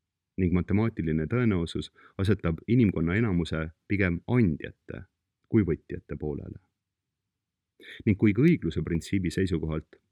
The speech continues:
teeb antud tõdemus tuska, siis armu printsiip võimaldab selles äratundmises leida rõõmu, mida jagada tänulikkuses ka neile, kelle tööviljadest meie elu elamisväärsem on.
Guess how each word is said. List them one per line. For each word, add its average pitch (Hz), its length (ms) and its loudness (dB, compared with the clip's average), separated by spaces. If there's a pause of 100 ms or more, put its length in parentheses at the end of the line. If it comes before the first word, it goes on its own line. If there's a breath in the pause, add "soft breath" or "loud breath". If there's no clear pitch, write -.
(120)
teeb 90 160 0
antud 110 340 -2
tõdemus 90 480 -2
tuska, - 400 -8 (1040)
siis 92 240 -4
armu 123 320 2
printsiip 78 540 -4 (540 soft breath)
võimaldab 92 480 2
selles 87 280 0
äratundmises 85 640 0
leida 92 240 2
rõõmu, 80 460 0 (720)
mida 90 160 2
jagada 90 600 0
tänulikkuses 85 680 -2
ka 85 120 -2
neile, 92 460 0 (680)
kelle 87 180 0
tööviljadest 82 840 0
meie 87 220 2
elu 98 180 0 (440)
elamisväärsem 73 760 -6
on. 71 160 -8